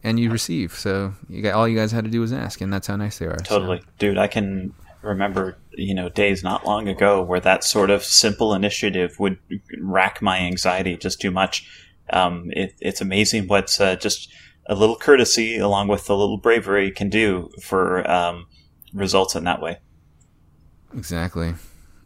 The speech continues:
Speaker 1: Yeah, man. Definitely looking forward to hearing back, doing the podcast afterwards, hearing about your experience from there.
Speaker 2: It's gonna be a bitchin' Camaro. I'm gonna be, you know, I'll have, uh, a lot of Instagram posts. I'll have, uh, I think, uh, what is it? Uh,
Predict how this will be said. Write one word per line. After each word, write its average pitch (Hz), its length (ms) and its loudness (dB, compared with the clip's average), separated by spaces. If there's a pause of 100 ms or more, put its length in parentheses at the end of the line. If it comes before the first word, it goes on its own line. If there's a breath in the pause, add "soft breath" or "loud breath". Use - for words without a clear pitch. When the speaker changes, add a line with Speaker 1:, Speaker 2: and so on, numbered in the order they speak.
(340)
Speaker 1:
Yeah, 92 180 0
man. 87 500 -4 (120)
Definitely 107 320 0
looking 101 240 -2
forward 95 420 -2 (480 loud breath)
to 90 460 2 (480 loud breath)
hearing 95 380 0
back, 95 240 2 (140)
doing 104 180 4
the 95 80 0
podcast 92 480 -2
afterwards, 92 560 -4
hearing 95 340 -2
about 90 220 0
your 90 100 -2
experience 92 460 -6
from 92 120 -6
there. 90 180 -2
Speaker 2:
It's 90 100 -4
gonna 95 180 -8
be - 120 -12
a - 20 -10
bitchin' - 360 -8
Camaro. - 360 -10 (140)
I'm 107 120 0
gonna 101 140 2
be, 92 380 0
you 95 120 0
know, 87 180 0 (400 loud breath)
I'll 95 80 -4
have, 101 340 8
uh, 95 300 6 (880 loud breath)
a 110 40 4
lot 101 140 8
of 90 60 -2
Instagram 110 400 2
posts. 110 360 4
I'll 98 80 4
have, 92 400 2
uh, 90 320 6
I 90 100 -2
think, 95 320 -6
uh, 87 160 -2
what 104 160 2
is 98 140 0
it? - 180 -4
Uh, 90 200 2